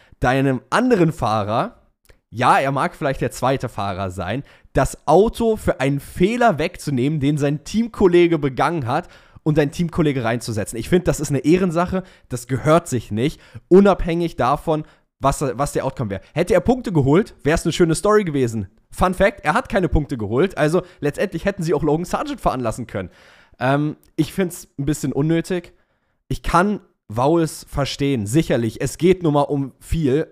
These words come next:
Albon performt besser, das ist keine Frage. Aber das ist für mich einfach so eine Ehrensache, wo ich sage,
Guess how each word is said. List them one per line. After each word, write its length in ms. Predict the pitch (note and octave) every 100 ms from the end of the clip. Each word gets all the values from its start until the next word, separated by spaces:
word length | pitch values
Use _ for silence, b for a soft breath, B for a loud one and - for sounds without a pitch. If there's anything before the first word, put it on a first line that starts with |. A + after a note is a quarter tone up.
| -
Albon 320 | C3+ D#3 D#3
performt 440 | - C3+ D3 C3+ A#2
besser, 300 | C3+ - C#3
das 140 | B2+
ist 100 | A#2+
keine 220 | C#3 B2+
Frage. 500 | A#2 A#2 C3 C3 C3 - b b b
Aber 160 | B2 C3
das 320 | A2+ D3+ D#3
ist 100 | E3
für 120 | D3
mich 220 | C#3 - C3
einfach 240 | C3+ C3+
so 100 | B2
eine 120 | A2+ -
Ehrensache, 520 | C3+ C#3+ A2+ G#2 A2
wo 120 | G#2
ich 100 | G#2
sage, 320 | - G#2+ B2